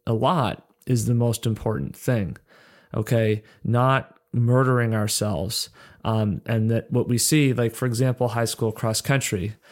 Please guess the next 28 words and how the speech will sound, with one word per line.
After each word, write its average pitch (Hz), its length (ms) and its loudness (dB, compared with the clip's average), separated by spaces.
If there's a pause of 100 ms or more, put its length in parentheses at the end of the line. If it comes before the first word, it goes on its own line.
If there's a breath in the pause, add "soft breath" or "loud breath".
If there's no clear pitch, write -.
(280 loud breath)
you - 60 -4
know, 113 180 0
I've 120 260 0
had 123 180 0
a 117 240 2
conversation, 113 1120 -2 (140)
um, 113 260 -2
at 113 140 -4
one 117 200 0
point 113 380 -2
with 113 200 0
a, 110 280 0
another 117 420 0
coach 113 580 -2 (400 loud breath)
who 123 140 0
told 120 300 2
me 117 160 2
that, 110 420 0
um, 107 460 -2 (300)
well, 110 580 0 (100)
you 123 120 0
know, 107 100 0
why 123 300 0
are 123 100 2
your 117 180 2
athletes 117 460 0
running 117 300 0
over 110 340 0